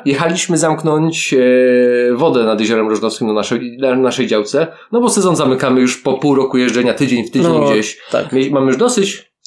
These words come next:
Speaker 1: zamykamy, pojechaliśmy zamknąć wodę.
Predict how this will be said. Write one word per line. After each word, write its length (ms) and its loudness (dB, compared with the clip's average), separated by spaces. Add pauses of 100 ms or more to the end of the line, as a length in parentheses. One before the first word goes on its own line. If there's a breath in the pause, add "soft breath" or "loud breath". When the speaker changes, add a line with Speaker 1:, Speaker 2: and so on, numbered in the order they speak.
(120)
Speaker 1:
zamykamy, 600 0 (560)
pojechaliśmy 420 -2
zamknąć 360 -2
wodę. 320 -2